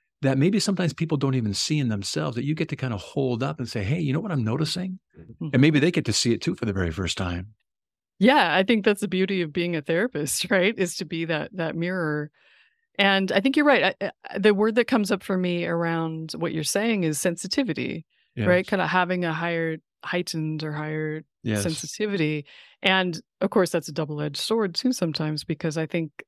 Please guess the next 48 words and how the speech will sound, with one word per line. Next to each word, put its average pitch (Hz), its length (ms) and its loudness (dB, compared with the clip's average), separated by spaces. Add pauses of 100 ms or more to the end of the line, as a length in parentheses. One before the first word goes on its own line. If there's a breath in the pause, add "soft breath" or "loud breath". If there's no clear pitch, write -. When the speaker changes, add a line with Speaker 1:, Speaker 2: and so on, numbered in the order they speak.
(140)
Speaker 2:
as 160 240 -4
an 160 80 -2
artist 160 340 -2
and 156 140 -4
a 151 40 -6
creative, 156 440 -4
that's 156 300 -4
where 151 260 -4
we 151 640 -10
can 147 400 -8
be 156 400 -8
harmed 175 560 -2 (380 soft breath)
when 151 200 -2
it 143 80 -4
does 170 220 4
come 151 220 -2
to - 100 -6
those 143 300 -4
wounds 147 320 -4
and 151 120 -6
things 147 200 -6
like - 140 -10
that. 214 200 -2 (240 soft breath)
So - 100 -4
it's 190 120 -4
like 175 140 -2
the 160 100 -6
flip 233 240 -6
side 151 200 -2
of 147 60 -4
that. 147 160 -4
And - 80 -2
on 175 80 0
the 170 140 0
other 185 160 2
side, 285 340 2
like, 170 220 2
yeah, 185 260 4
we 202 320 -2 (1040 soft breath)
are 247 220 4
able 214 280 0
to, 202 420 -8
yeah, 214 200 4
make 175 280 -2
life 180 280 0
richer, - 500 -2
I - 40 -4
think, - 440 -4